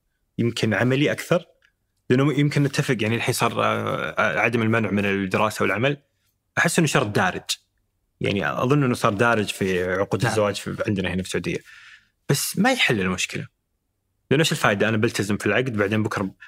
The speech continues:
Speaker 1: نختلف على التفاصيل. لا، اشتغلي مدرسة، لا، الدوام، لا، دوامك مختلط. لا، هذه التفاصيل.
Speaker 2: طيب، شوف، هو أنا أتفق معك إنه شروط عقد النكاح هي ليست بذات القوة اللي يتخيلها الإنسان.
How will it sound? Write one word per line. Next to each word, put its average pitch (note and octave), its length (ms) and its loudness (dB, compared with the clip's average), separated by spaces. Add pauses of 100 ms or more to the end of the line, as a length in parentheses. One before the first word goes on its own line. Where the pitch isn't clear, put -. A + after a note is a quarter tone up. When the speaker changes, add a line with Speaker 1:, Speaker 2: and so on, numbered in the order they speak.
(100)
Speaker 1:
نختلف A2 340 0
على F#2+ 80 0
التفاصيل. - 540 -4
لا، G2+ 260 0
اشتغلي G2+ 280 -2
مدرسة، G2+ 460 -2
لا، G2 380 -2
الدوام، G2+ 520 0 (260)
لا، F2+ 80 2
دوامك A#2 360 -2
مختلط. - 500 -4 (220)
لا، - 280 -2 (160)
هذه D3+ 140 2
التفاصيل. - 480 -4 (260)
Speaker 2:
طيب، D#3+ 200 -2
شوف، - 220 0
هو D#3 100 4
أنا D3+ 80 2
أتفق - 320 -4
معك A2 320 -2 (320)
إنه B2 100 4
شروط C3 400 0
عقد - 240 -2
النكاح - 640 -6 (500)
هي B2 380 2 (1040)
ليست D#3+ 400 2
بذات C#3+ 220 2
القوة C#3 260 0
اللي C3+ 140 4
يتخيلها A#2+ 420 -2
الإنسان. - 380 -6